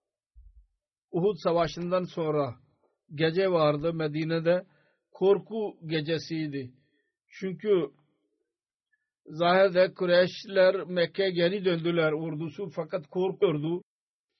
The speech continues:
ki bunlar Müslümanları gafil etmek için olmasın. Uhud Savaşı'nda onlar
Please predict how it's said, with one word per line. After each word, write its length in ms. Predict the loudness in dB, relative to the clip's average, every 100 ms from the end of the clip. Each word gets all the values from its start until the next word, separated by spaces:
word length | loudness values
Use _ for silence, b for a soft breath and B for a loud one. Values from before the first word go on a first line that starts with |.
| -14
ki 100 | -12 -12 -16 _ _
bunlar 420 | -12 -8 0 2 2
Müslümanları 840 | -2 -8 -6 -4 -2 0 0 0
gafil 360 | -2 -2 -2 -2
etmek 360 | -4 -6 -10
için 180 | -10 -8
olmasın. 640 | -4 -2 -2 -4 -6 -12 -14 _ _ _ _ _ _ _ _ _ _ _ _ _ _ _ _ _ _ _ _ _ _
Uhud 360 | -2 0 0 -2 _ -20 -20 -20 -14 -6
Savaşı'nda 640 | -2 0 -2 -4 0 -2
onlar 560 | -2 -6 -2 0 0